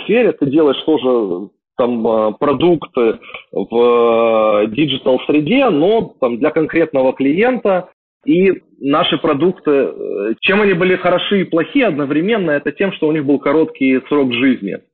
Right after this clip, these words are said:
Всё, что мы делали, э, жило максимум один год, а иногда было создано всего лишь для одного месяца жизни, для конкретной рекламной кампании, для конкретного флайта.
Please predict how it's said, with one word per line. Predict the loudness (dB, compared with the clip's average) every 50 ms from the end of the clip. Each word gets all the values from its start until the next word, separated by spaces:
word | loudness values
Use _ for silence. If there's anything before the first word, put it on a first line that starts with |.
| _ _
Всё, | -6 -4 -4 -2
что | -2 0 0
мы | 2 2 2
делали, | 0 2 2 2 2 2 2 2 2 2
э, | 2 2 2 2 0 0 -2 -2
жило | 0 0 2 2 2 2
максимум | 2 0 -2 -2 -2 -2 -2 0 0 0
один | 0 0 0 0 0 2
год, | 2 2 2 0 0 0
а | 0 0 2 2 0
иногда | 0 0 0 0 0 0 0 0
было | 2 2 2 0 0 -2 0
создано | 0 2 2 2 0 0 -2 -2
всего | -4 -4 -2 0 0 0
лишь | 0 0 -2
для | -2 -2 0 0
одного | 0 0 0 0 0 0 0
месяца | 0 -2 -4 -6 -6 -6 -6 -4
жизни, | -2 0 0 0 0 -2
для | -2 -2 -4 -4
конкретной | -4 -6 -4 -4 -4 -4 -2 -2 -4
рекламной | -2 -2 -2 -2 -2 -2 -4
кампании, | -4 -4 -4 -2 -2 -2 -2 -2 -2
для | -2 -4 -4
конкретного | -6 -8 -8 -4 -4 -4 -4 -4 -8 -8
флайта. | -4 -4 -4 -4 -4 -6 -10